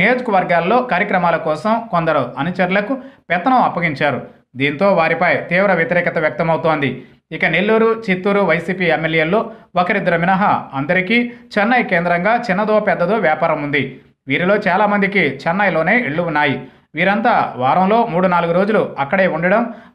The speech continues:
వ్యవహారం అంతా ఫోన్ల మీదే నడిపిస్తుండడంతో కార్యకర్తలకు ఎమ్మెల్యేలను కలిసే అవకాశమే ఉండడం లేదు. ఇక హైదరాబాద్లో వ్యాపారాలు లేని ఏపీ ఎమ్మెల్యేలు వేళ్ల మీదే లెక్క పెట్టవచ్చు.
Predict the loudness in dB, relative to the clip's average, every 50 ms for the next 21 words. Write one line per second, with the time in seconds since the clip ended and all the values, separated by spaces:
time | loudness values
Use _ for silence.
0 | -2 0 0 2 2 2 2 2 2 0 0 2 2 2 2 0 -2 -2 -2 0
1 | 0 2 2 2 2 2 2 2 2 2 0 -2 -2 -4 -6 -6 -6 -6 -2 -2
2 | -2 -2 0 0 0 0 0 -2 -8 -16 -20 _ _ -2 0 2 2 2 2 0
3 | -2 0 0 0 0 0 0 0 0 0 0 -2 -2 0 2 2 2 2 0 0
4 | 0 -2 -2 -2 -2 0 0 0 0 0 0 -2 -2 -2 -2 -2 -2 -2 -4 -4
5 | -2 0 0 0 0 0 0 0 -2 -2 -6 -10 -14 -20 _ _ _ _ -14 -8
6 | -2 -2 0 0 0 0 0 0 2 2 0 2 0 0 2 2 0 2 2 0
7 | 0 0 -2 0 0 0 0 0 -2 -6 -6 -10 -12 -8 -6 -6 -4 -4 -4 -2
8 | -2 -2 0 -2 -2 0 0 0 0 0 -2 -6 -12 -20 -20 _ -6 -2 0 0
9 | 2 2 2 2 2 2 2 2 2 0 0 0 -2 -2 -2 0 0 0 0 0
10 | 0 0 0 -2 -2 -6